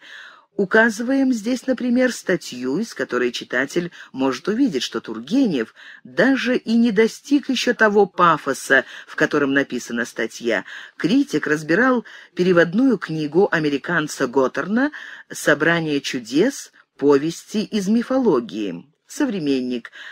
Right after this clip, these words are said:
в отделе "Русская литература", июнь, номер шестой, тысяча восемьсот шестидесятый год.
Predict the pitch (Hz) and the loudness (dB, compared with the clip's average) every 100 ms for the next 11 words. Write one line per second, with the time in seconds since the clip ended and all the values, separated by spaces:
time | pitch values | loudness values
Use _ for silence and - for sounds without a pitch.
0 | - - 151 160 139 147 139 139 - 147 | -16 -6 0 0 0 0 2 2 2 -4
1 | 135 - 123 123 127 127 233 233 151 127 | -6 -4 -4 -2 -2 -2 -2 0 0 -2
2 | 165 233 196 151 139 135 131 - 120 - | -2 0 0 0 -2 -2 -4 -6 -6 -8
3 | - 233 226 214 202 190 180 170 190 - | -2 0 0 -2 -8 -8 -8 -6 -6 -6
4 | 175 165 170 - 196 233 160 107 - | -8 -10 -8 -6 -4 -4 -2 -2 -4